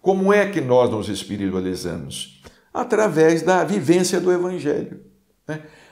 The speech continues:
A rigor, a rigor, <laughs> o livro,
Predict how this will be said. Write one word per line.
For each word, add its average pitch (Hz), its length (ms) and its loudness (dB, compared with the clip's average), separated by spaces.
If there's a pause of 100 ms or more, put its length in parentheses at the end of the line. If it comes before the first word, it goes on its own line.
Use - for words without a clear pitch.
A 202 100 0
rigor, 185 1000 2 (200)
a 180 120 -2
rigor, 160 640 2 (340)
<laughs> - 360 -20
o 165 140 4
livro, 165 680 2